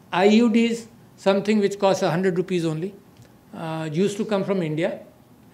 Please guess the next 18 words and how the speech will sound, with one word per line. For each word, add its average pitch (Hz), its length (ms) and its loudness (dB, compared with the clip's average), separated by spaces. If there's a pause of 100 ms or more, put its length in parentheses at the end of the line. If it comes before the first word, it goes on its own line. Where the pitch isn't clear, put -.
and 175 180 -2
Brazil। 160 320 0 (600)
Pakistan 175 400 -4
was 151 160 -6
not 160 100 -6
manufacturing 139 640 -10
it। 120 200 -16 (1160)
अच्छा, 180 200 -2
इंडिया 190 440 4
से 196 120 0
ताल्लुकात 190 560 2
ख़राब 185 300 2
हुए 190 120 2
तो 185 120 -2
वो 160 140 0
बंद 156 220 -2
हो 151 80 -4
गई, 139 160 -8